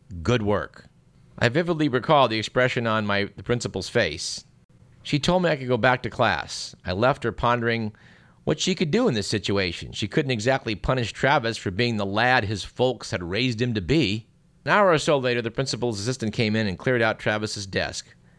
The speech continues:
We never saw him again, which did not disturb anyone. I recall the incident with Travis vividly. It was my first real in-, understanding that real people, I E, I E those not on television, could be bad people.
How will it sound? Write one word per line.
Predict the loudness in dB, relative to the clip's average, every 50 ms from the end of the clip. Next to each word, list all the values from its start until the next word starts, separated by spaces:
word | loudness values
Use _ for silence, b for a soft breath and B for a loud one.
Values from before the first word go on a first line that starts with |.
| b b b -20 -20 -20 -6
We | -2 0 2
never | 2 2 2 2
saw | 0 2 2 2 2 2
him | 0
again, | 0 -2 -2 -2 -2 -2 -4 -8 -12 -18 _
which | -14 -12 -6 -4
did | -4 0
not | 2 0 0 0
disturb | -2 -6 -4 -2 0 2 2 2 0 -4 -8 -8 -6
anyone. | -4 -4 -2 -4 -4 -6 -6 -8 -10 -14 -16 -20 _ _ _ _ _ _ _ _ _ _ _ _ 0
I | 0
recall | 2 2 0 0 2 4 4 4 4
the | 2 0
incident | -2 -2 -2 -4 -2 -2
with | -2 -2
Travis | 0 2 4 4 4 2 0 -2 -2 -6 -12 _ _ _
vividly. | 0 0 2 2 0 -2 -2 -4 -6
It | -6 -8 -10
was | -8 -4
my | -2 -2 -2
first | -2 -2 -2 -2 -2 -2 -2
real | -2 0 0 0
in-, | 0 -2
understanding | -4 -4 -2 -2 -4 -2 0 0 0 0 0 -2
that | -4 -4 -2
real | 0 2 4 4 2
people, | 2 0 -2 -2 -2 -4 -6 -6 -2 -2
I | 0 0 0
E, | 0 -2 -4 -4 -4
I | -4 -4 -2
E | -2 -2 -2
those | 0 0 0 0 0 0
not | -2 -2 0
on | -2 -2 -2
television, | 0 0 0 2 0 -2 -2 -2 -4 -6 -6 -10 _ _ -4
could | -2 -2 -2 0
be | -2 0 0 0 -2 -4 -8 -12
bad | -8 -4 -2 0 0 0 -2 -4 -4
people. | -6 -6 -6 -6 -10 -10 -10 -12